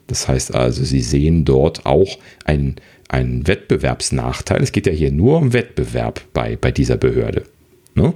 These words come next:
Das, das ist jetzt, äh, ne, muss man dann einschränken. Also da geht's jetzt nicht um Datenschutz und andere Themen. Das muss man da natürlich nochmal separat betrachten. Aber sie haben an der Stelle auch festgestellt, für den Wettbewerb ist es nachteilig,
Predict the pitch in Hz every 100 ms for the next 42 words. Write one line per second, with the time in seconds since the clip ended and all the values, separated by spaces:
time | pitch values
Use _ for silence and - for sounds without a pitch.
0 | - - - 76 - - 78 - - -
1 | - - - - 69 67 64 64 - _
2 | _ - 147 - 87 98 95 90 87 -
3 | 90 92 - 69 78 69 67 71 - -
4 | 98 - 139 - _ _ - 65 - -
5 | - - - - 65 95 95 - - -
6 | 85 117 - 82 - 65 62 - - -
7 | - 65 62 64 123 71 - - - 65
8 | - - 131 - - - - - - -
9 | 67 107 170 - _ - 78 71 98 -
10 | 78 - 80 73 73 - 76 - - -
11 | 101 - 87 76 69 - - 110 104 -
12 | - 127 147 143 208 - - 69 73 123
13 | -